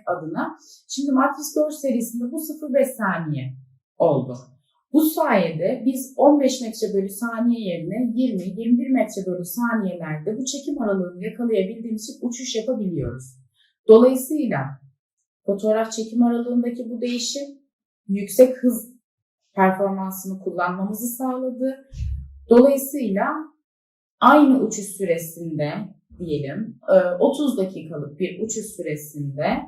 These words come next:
e, yüzde elli daha fazla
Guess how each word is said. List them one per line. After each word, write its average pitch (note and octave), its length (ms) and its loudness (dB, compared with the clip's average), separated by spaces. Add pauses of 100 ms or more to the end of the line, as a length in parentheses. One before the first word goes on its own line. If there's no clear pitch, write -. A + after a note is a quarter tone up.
(500)
e, F#3+ 60 10 (1800)
yüzde A3 320 6
elli G#3+ 800 2
daha A3 240 -2
fazla F#3+ 720 -4